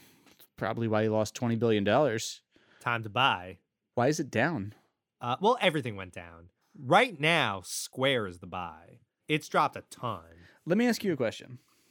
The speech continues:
Speaker 2: Okay.
Speaker 1: You know how every week you text me and you tell me that you lost all your money in the stock market?
Speaker 2: Correct.
Speaker 1: You do know that, yep.
Speaker 2: I'm aware.
Speaker 1: So
Speaker 2: Go on.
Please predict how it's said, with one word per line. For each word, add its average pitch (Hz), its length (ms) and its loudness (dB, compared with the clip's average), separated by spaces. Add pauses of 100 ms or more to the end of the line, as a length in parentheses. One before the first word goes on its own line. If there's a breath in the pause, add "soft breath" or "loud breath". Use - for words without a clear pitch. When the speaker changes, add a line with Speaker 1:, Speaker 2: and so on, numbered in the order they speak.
(120)
Speaker 2:
Okay. 113 260 -10
Speaker 1:
You 156 180 0
know 226 140 4
how 233 200 6
every 143 300 2
week 123 420 0 (200)
you 120 220 -2
text - 380 -4
me 120 360 0
and 117 180 -4
you 113 80 -2
tell 113 200 -2
me 110 120 0
that 110 100 0
you 110 100 -2
lost 104 300 0
all 104 80 2
your 104 100 0
money 107 200 -2
in 101 80 -4
the 92 60 -6
stock 98 280 -4
market? 117 360 -2 (600)
Speaker 2:
Correct. 107 500 -8 (200)
Speaker 1:
You 147 100 0
do 156 140 4
know 127 140 4
that, 107 200 -4
yep. 127 180 -4 (540)
Speaker 2:
I'm 110 140 -8
aware. 120 360 -2 (240)
Speaker 1:
So 160 200 -2
Speaker 2:
Go 123 120 6
on. 120 340 0